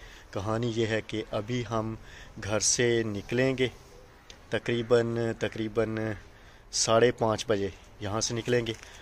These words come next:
और छः बजे मेरा ख्याल है कि बस चलेगी, छः बजे, साढ़े छः बजे, I don't know the exact time, but, uh, today we are going back to our home। तो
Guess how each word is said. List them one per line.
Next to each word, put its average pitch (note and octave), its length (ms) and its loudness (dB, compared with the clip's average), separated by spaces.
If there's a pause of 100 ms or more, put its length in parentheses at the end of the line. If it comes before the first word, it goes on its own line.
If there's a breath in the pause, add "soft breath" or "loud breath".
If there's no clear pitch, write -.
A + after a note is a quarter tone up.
(220 loud breath)
और G2 420 2 (800 loud breath)
छः - 340 0
बजे A2 240 -2
मेरा G#2+ 240 -4
ख्याल G#2 380 -4
है G2+ 120 -4
कि G2+ 240 -10 (460 loud breath)
बस G#2+ 220 0
चलेगी, A2 420 0 (720)
छः A2+ 260 0
बजे, G#2+ 360 0
साढ़े G2+ 300 -2
छः G#2 200 -6
बजे, G2 300 -6 (720 soft breath)
I G#2 180 2
don't G#2+ 240 0
know G2+ 180 -4 (320)
the G2+ 140 -2
exact G2+ 380 -2
time, F#2+ 280 -4 (560 loud breath)
but, A2 320 2
uh, A2 140 0 (1200 loud breath)
today A2+ 300 0 (520 soft breath)
we A2 100 -2
are G2+ 80 0
going G#2 260 0
back G2+ 220 2
to - 160 -6
our F#2 160 -4
home। F#2 280 -6 (1040 loud breath)
तो A2+ 100 0